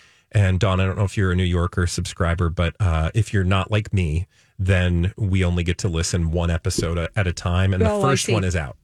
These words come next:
Speaker 1: So
Speaker 2: Okay.
Speaker 1: you can listen to the first one now. It's available. We'll put that on our show links page.
Speaker 2: It's on there currently.
Speaker 1: Have you heard of this at all, Dawn?
Speaker 2: No.
Speaker 1: Okay.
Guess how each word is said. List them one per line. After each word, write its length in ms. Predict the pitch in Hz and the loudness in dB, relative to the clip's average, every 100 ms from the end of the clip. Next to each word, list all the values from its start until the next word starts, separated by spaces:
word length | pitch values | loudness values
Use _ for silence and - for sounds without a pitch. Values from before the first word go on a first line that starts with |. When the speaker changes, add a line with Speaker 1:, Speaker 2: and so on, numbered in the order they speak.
| _ | _
Speaker 1:
So 80 | - | -2
Speaker 2:
Okay. 240 | 165 - 151 - - | 0 0 -4 -12 -4
Speaker 1:
you 120 | 143 | -2
can 180 | 139 156 | 2 2
listen 260 | 151 151 190 | 2 2 0
to 80 | 190 | 0
the 120 | 196 | -2
first 320 | 170 151 - | 0 -2 0
one 160 | 143 139 | 0 2
now. 160 | 120 | 0
It's 120 | 123 131 | 0 0
available. 420 | 113 98 92 101 | 2 2 0 0
We'll 100 | 101 | -2
put 200 | - - | -2 0
that 100 | 123 | 0
on 120 | 117 | 0
our 80 | 113 | -2
show 240 | - 107 | 0 0
links 300 | 104 123 139 | 0 0 -2
page. 540 | - 156 147 170 185 208 | -2 0 0 -2 -4 -8
Speaker 2:
It's 160 | - | -6
on 180 | 175 160 | -6 -4
there 260 | 175 254 294 | -4 -4 -6
currently. 760 | - 196 160 71 139 113 143 _ | -6 -4 -4 -4 -4 -4 -8 _
Speaker 1:
Have 220 | - 180 | -4 0
you 140 | 156 180 | 4 4
heard 200 | 165 196 | 4 2
of 60 | |
this 180 | 202 202 | 0 0
at 80 | 208 | 0
all, 120 | 208 | 0
Dawn? 320 | 208 202 220 - | 0 -2 -2 -4
Speaker 2:
No. 560 | 202 214 302 480 226 143 | 0 2 2 0 -2 0
Speaker 1:
Okay. 300 | 185 180 101 | 0 0 -4